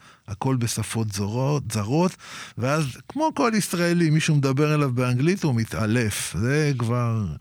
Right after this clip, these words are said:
אכן, דברי אלוהים חיים. לכן תשקלו היטב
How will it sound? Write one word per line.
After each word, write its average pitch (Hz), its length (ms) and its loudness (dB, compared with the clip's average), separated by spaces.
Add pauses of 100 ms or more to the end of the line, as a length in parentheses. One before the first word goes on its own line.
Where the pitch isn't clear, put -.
(460)
אכן, 156 460 2
דברי 127 420 2
אלוהים 117 380 2
חיים. 101 360 -2 (520)
לכן 170 380 2 (120)
תשקלו 156 600 2
היטב 185 600 4